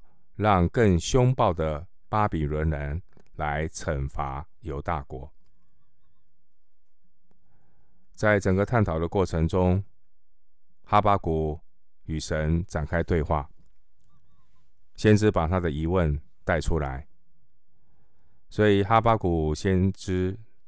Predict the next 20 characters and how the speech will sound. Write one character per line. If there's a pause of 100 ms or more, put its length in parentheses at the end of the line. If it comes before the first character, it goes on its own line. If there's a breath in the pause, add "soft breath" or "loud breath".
(460)
在
这
卷
书
里
面， (500)
他
表
达
的
方
式 (880)
并
不
像
其
他
先
知
书，